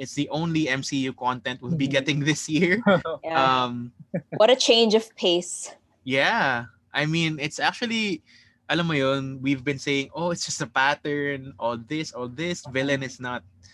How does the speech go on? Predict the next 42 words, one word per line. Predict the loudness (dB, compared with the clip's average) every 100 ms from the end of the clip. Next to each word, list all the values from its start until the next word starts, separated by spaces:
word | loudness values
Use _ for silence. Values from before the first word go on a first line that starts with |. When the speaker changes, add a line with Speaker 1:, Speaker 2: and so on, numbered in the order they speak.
| -20 _ -6
Speaker 1:
this," | -6 -4
but | -2 -2
this | -2 -4 -4
is | -8
probably | 0 0 2 2 0
gonna | 0 -4
change | -2 -2 -2 -2 -6
the |
game | -2 -4 -4 -6
for | -4 -4
real. | -4 -4 -6 -8 -12 -20 _ _ _ _
And, | -4 -2 -2 -4 -6
um, | -6 -4 -6 -10 -16 _ _ _
we | 0 2
don't | 4
really | 2 2
know | 2 2
what's | 0 -2
gonna | -4 -2
happen | 0 0 0 -4
in | -4
the | -6
show | -8 -8 -6 -2
yet. | 0 2 0
We | 0
have | 0 0
no | -2 -2
idea. | -2 0 0 -2 -2 -6 -10 _ _ _ _
It's | -14 -12 -12 2
Speaker 3:
Watch | 2 4
the | 2
Speaker 1:
na- |
Speaker 3:
trailer | 6 6 6
several | 6 4 6 4
times | 4 0 0 -2
and | -4
I |
still | -4 -4 -6
don't | -14 -16
understand | -16 -6 4
Speaker 2:
Still | 6
don't | 8 6